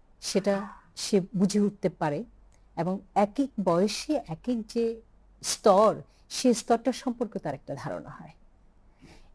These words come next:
যোগাযোগ হচ্ছে মেইন, তাকে সময় দিতে হবে। এবং এই সময়ের জন্য সে কিন্তু তার যে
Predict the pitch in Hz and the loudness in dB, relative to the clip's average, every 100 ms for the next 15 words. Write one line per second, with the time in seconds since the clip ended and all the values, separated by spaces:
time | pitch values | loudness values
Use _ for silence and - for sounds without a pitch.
0 | - 170 247 262 254 269 240 - 175 127 | -4 4 8 8 6 0 -4 -6 -4 -4
1 | 160 - _ _ _ _ - 240 262 - | -6 -16 _ _ _ _ -2 -2 0 2
2 | 247 180 139 - 131 - - - _ _ | 2 2 -2 -6 -10 -12 -16 -20 _ _
3 | _ _ - 196 254 240 226 - 269 294 | _ _ 0 0 2 2 0 2 6 6
4 | 311 - 349 330 240 330 - - _ _ | 6 2 2 4 4 0 -6 -20 _ _
5 | _ - 285 285 285 294 370 _ _ 233 | _ 0 2 6 6 4 -2 _ _ 2
6 | 214 254 | 2 2